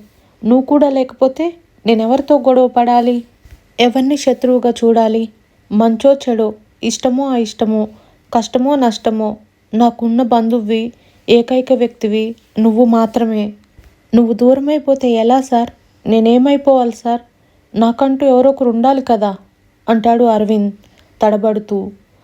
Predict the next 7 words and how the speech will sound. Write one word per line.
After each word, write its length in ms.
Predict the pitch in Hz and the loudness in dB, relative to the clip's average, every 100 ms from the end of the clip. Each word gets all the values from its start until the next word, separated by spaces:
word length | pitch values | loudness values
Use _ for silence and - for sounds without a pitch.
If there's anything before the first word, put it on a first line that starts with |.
| _ - | _ -2
ఎవరో 360 | 233 214 254 262 | 0 2 0 0
పరాయి 420 | 262 226 226 247 | 0 -2 0 2
వ్యక్తిని 400 | 262 262 262 247 | 0 0 -2 0
పిలిచినట్టు 800 | 254 233 - 240 214 220 220 247 _ - | 0 -2 0 0 0 -2 -2 -6 _ -16
"సార్" 340 | - 220 220 | -4 -2 0
అని 140 | 254 247 | 0 0
కాదురా 600 | 240 214 214 220 208 | 0 0 0 0 -2